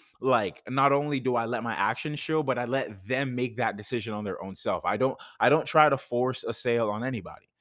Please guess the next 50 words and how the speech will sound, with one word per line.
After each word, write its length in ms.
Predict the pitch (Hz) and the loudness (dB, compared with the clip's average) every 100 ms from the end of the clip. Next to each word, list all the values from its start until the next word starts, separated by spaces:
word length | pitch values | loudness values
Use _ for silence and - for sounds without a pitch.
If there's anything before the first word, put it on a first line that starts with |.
| - - | -8 -2
<laughs> 500 | 127 190 170 170 156 | 0 0 2 2 2
You 180 | 117 113 | 0 0
feel 200 | 123 123 | 0 0
me? 160 | 117 | 0
No, 280 | 107 127 123 - _ 127 | 2 2 2 -2 _ -2
no, 180 | 143 | 0
no, 240 | 135 147 139 | 2 2 2
no 180 | 143 143 | 0 0
pushing 340 | 170 156 165 | 0 -2 -2
it 100 | 123 | 0
down 200 | 147 147 | 0 0
your 100 | 131 | -2
throat, 380 | 151 147 135 123 _ | 2 4 4 0 _
throat, 220 | 139 135 - - | 2 2 2 4
uh, 180 | 127 120 | 4 4
salesman 440 | - 127 117 117 | 2 2 2 -2
here, 360 | 127 120 92 - - - _ _ _ | 2 2 2 -2 -16 -20 _ _ _
unless 220 | - 120 131 | -4 -2 0
you 60 | |
want 140 | 131 104 | -2 -2
like 160 | 87 | -4
that. 140 | - - _ - | -10 -18 _ 8
Fuck. 300 | 208 175 - - - 147 | 10 10 2 -16 0 4
I, 120 | 180 | 8
honestly, 420 | 190 220 208 202 | 10 8 6 6
I 80 | 156 | 6
call 240 | 160 220 240 | 10 10 10
my, 140 | 208 - - - | 6 0 -8 0
honestly, 340 | 170 175 170 | 0 2 0
I 60 | 151 | 0
coulda, 200 | 156 139 | 0 0
I 80 | 135 | -2
coulda 220 | 170 143 | -2 -6
just 200 | 117 113 | -6 -12
avoided 340 | 104 104 98 | -8 -8 -8
that, 240 | 101 101 92 | -6 -6 -6
but 240 | 104 95 - - - _ _ _ _ | -6 -8 -8 -10 -10 _ _ _ _
gosh 320 | - 190 151 | 6 6 6
darn 220 | - 113 117 | 2 0 0
it, 60 | |
Stafford. 360 | - 113 110 117 | -4 -4 -2 -2
I 60 | 113 | 0
told 220 | 196 127 | 0 0
you. 120 | 82 - - - | -6 -16 -20 -6
I 140 | 139 156 | 0 2
say 200 | 190 175 | 2 0
some 260 | 165 139 | -2 -2
bar-, 260 | 120 131 - 110 | 2 2 0 0
ba-, 160 | 120 - | 0 0
<laughs> 160 | 120 | -4